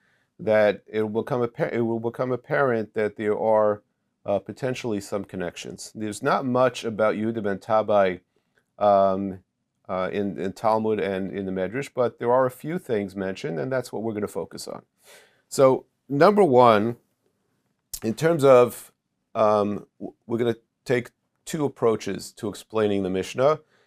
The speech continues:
in light of some of the experiences that we're gonna share,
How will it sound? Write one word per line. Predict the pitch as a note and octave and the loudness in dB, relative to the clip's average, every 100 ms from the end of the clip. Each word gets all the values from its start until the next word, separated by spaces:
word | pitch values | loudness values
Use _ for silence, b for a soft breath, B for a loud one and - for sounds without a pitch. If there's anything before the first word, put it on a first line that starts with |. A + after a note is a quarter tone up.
| _ - | _ -6
in | G#2+ | 2
light | A2 A#2 A2+ | 6 6 6
of | G2+ | 2
some | - A2+ | 0 -2
of | G#2 | -2
the | G2+ | -4
experiences | F#2+ - G#2+ G2+ F#2 F#2+ F2+ | -6 -2 2 2 0 -6 -4
that | F#2 F2+ | -2 -2
we're | F#2 | -4
gonna | F2+ F2 | -6 -8
share, | - - G2 F#2 F2+ | -8 -4 0 0 -2